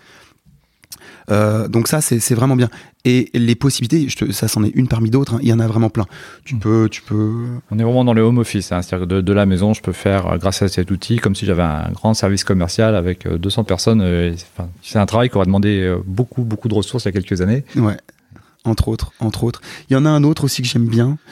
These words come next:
Speaker 1: Alors même si actuellement je suis en train de le travailler, je suis en train de le modeler un petit peu à ma, à ma structure, qui est un,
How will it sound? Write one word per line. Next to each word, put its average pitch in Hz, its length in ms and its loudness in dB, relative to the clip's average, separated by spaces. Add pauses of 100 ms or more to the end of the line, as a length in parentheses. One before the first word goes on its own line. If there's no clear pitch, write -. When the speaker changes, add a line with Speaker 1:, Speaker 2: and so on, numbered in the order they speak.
(200)
Speaker 1:
Alors 107 120 -2
même 123 160 2
si - 160 -2
actuellement 127 400 0
je - 80 -2
suis - 80 0
en 117 60 2
train 123 180 0
de 120 80 0
le 113 80 2
travailler, 120 500 2
je 131 80 2
suis - 100 0
en 110 60 2
train 120 180 -2
de 110 80 -2
le 110 60 0
modeler 113 340 0
un 120 80 0
petit 117 160 -8
peu 120 200 -2
à 110 40 0
ma, 113 220 -2 (460)
à 110 80 -4
ma 113 80 2
structure, 143 500 -4 (320)
qui - 80 -2
est 120 100 -4
un, 127 160 2